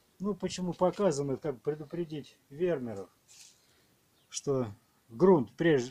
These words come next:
когда покупаете, найдите разорванный мешок, понюхайте, пощупайте, поинтересуйтесь, чтобы вот такого не было. Вот у него все комочки эти, они заплесневые. Вот она, плесень какая-то,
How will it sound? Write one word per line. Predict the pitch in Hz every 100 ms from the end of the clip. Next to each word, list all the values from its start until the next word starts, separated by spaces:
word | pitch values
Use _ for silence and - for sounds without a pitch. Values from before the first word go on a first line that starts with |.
| 127
когда | - 143 143
покупаете, | 147 - 185 214 202 - 127
найдите | 175 175 147 131
разорванный | 131 127 120 117 107 -
мешок, | 127 113 160 151 _ _ _ _ _ _ _
понюхайте, | - 143 127 113 117 104 - 101 _ -
пощупайте, | 131 123 - 110 107 104 - 101 _ _ _ _ -
поинтересуйтесь, | 123 123 135 131 123 - 104 95 101 92 - _ _
чтобы | - 139
вот | 135
такого | 151 139 135 127
не | 120
было. | 95 90 87 82 - - - - - 139
Вот | 143 147
у |
него | 160 160 151
все | - 165
комочки | 151 165 180 180 - -
эти, | 113 104 104 - _ - - - - - _
они | 123 131 135
заплесневые. | 131 135 139 135 127 - 110 98 95 90 _ _ _ _ _ _ _ _ _
Вот | 120 110 107
она, | 98 101
плесень | 120 123 113 98 95 95
какая-то, | 104 - 98 90